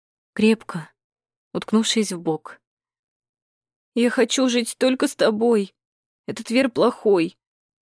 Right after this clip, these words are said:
Он сказал, что я тут надолго». Я нахмурилась. Зачем такое говорить Кириллу? Мы же с ним обо всем договорились. Кирилл, наверное, имел в виду, что ты уже не вернешься в приют.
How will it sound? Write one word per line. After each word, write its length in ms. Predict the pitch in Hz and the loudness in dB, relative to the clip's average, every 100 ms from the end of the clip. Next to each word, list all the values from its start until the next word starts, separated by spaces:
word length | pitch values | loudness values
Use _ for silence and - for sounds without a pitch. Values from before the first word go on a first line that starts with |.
| _ | _
Он 100 | 214 | -6
сказал, 360 | 202 170 214 214 | 0 2 2 2
что 180 | - | 0
я 140 | 123 214 | -2 -2
тут 180 | 208 220 | -2 0
надолго». 640 | 214 208 214 202 180 175 _ _ _ _ _ _ _ _ _ _ _ _ | 2 4 4 4 0 -4 _ _ _ _ _ _ _ _ _ _ _ _
Я 180 | 185 180 | 0 2
нахмурилась. 880 | 175 - 247 196 160 160 - - _ _ _ _ - | 2 2 2 2 0 -2 -6 -10 _ _ _ _ -4
Зачем 420 | 190 190 208 170 | 0 2 2 0
такое 340 | 175 - 233 | -2 2 2
говорить 420 | 185 170 165 185 - | 2 2 2 0 0
Кириллу? 480 | 240 226 165 160 - _ _ _ _ _ | 0 2 0 -4 -8 _ _ _ _ _
Мы 220 | 190 180 | -4 -2
же 140 | 160 180 | 0 0
с 100 | - | 2
ним 220 | 196 208 | 2 2
обо 160 | 170 170 | 0 -2
всем 260 | - 208 | 0 2
договорились. 760 | 202 185 202 226 165 160 - - _ _ _ _ _ _ _ _ _ _ - | 2 2 2 2 0 -2 -6 -10 _ _ _ _ _ _ _ _ _ _ -2
Кирилл, 320 | 196 180 196 | 2 2 2
наверное, 560 | 196 180 185 180 175 | 2 2 0 0 0
имел 240 | 180 185 185 | 0 0 0
в 60 | |
виду, 260 | 180 165 190 | 0 0 -2
что 220 | 226 214 | -2 -4
ты 120 | - | -2
уже 280 | 185 190 208 | -2 0 0
не 120 | 196 | 0
вернешься 500 | 196 220 254 254 - | 2 2 2 0 -2
в 40 | 170 | -2
приют. 480 | - 220 240 170 | -2 0 0 -2